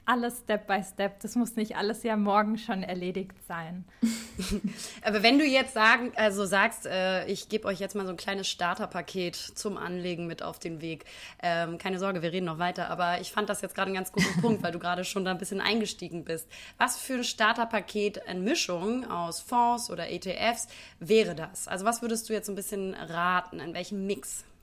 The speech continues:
Speaker 1: Genau, also wenn man jetzt beispielsweise sehr risikoreich ist, kann man alles zu hundert Prozent in Aktien-E T Fs und dann zum Beispiel so eine Mischung machen aus einem weltweiten E T F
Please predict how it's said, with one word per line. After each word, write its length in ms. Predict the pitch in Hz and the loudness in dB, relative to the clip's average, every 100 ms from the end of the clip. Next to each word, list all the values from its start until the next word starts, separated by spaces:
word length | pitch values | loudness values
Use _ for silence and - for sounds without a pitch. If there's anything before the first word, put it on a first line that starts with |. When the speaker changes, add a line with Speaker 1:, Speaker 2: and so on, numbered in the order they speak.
| - _ - - - - - - | -20 _ -20 -20 -20 -20 -20 -6
Speaker 1:
Genau, 260 | 277 214 175 - | 0 0 0 -2
also 460 | 214 208 220 190 | -2 -2 -4 -2
wenn 160 | 220 226 | 0 0
man 160 | 226 | 0
jetzt 240 | 220 220 - | 0 -2 0
beispielsweise 580 | 214 214 214 - 208 190 | 0 0 -8 -2 -2 -2
sehr 260 | 185 185 | -4 -4
risikoreich 720 | 208 214 262 294 277 262 277 - | -2 -4 -4 -6 0 0 0 -6
ist, 300 | 302 - - | -8 -8 -10
kann 160 | - | -4
man 220 | 208 190 | -2 -2
alles 460 | 185 190 226 226 - | -2 -2 -2 -4 -6
zu 160 | 233 208 | -6 0
hundert 280 | 226 220 220 | 0 0 -2
Prozent 520 | 208 - 196 190 185 | -12 -6 -4 -4 -6
in 160 | 185 - | -10 -6
Aktien-E 600 | 180 - - 254 247 233 | -8 -8 -6 0 2 0
T 180 | 247 254 | -6 -4
Fs 340 | 226 339 - | -4 -4 -6
und 140 | - 214 | -2 0
dann 160 | 226 | 0
zum 140 | 226 220 | 0 0
Beispiel 280 | 214 214 214 | 0 -2 -6
so 140 | 208 | -2
eine 120 | 208 | -2
Mischung 400 | 196 208 - 190 | 0 -2 -2 -4
machen 320 | 175 175 - 165 160 151 | -4 -6 -8 -10 -10 -6
aus 360 | 175 185 - - - - - | -6 -6 -8 -18 -20 -20 -8
einem 160 | 202 | -2
weltweiten 680 | 196 285 302 - 240 247 233 | 2 2 0 0 0 0 -2
E 180 | 214 220 | -2 -6
T 180 | 233 214 | -6 -4
F 220 | 208 | -4